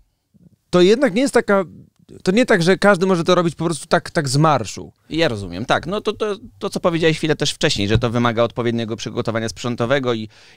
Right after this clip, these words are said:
Speaker 2: i nastawienia. Ja rzeczywiście w pewien sposób ułomny tutaj nie byłem w stanie tego dobrze
Speaker 1: Ale
Speaker 2: przeprowadzić,
Speaker 1: przepięknie
Speaker 2: ale,
Speaker 1: to zrobiłeś.
Speaker 2: ale
Speaker 1: To był
Speaker 2: oczywiście
Speaker 1: piękny eksperyment i bardzo mi się podobał. Podobało mi się też, że zostawiłeś szynkę parmeńską na sam koniec.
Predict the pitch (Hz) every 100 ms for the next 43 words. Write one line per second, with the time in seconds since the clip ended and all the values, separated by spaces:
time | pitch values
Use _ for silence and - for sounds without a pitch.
0 | - 120 120 110 127 147 131 - - -
1 | 135 151 127 127 135 143 131 - 139 131
2 | - 127 113 131 139 151 131 127 127 127
3 | 123 _ _ 120 127 127 135 131 120 -
4 | 123 120 120 120 117 127 156 127 190 180
5 | 180 139 143 127 127 120 131 - - 151
6 | 160 170 156 151 - 151 156 180 - -
7 | - 147 156 147 151 135 147 151 151 131
8 | 156 156 165 160 151 147 131 139 135 143
9 | 131 139 - 147 143 127 123 135 - 127
10 | 117 127 113 - 95 90 -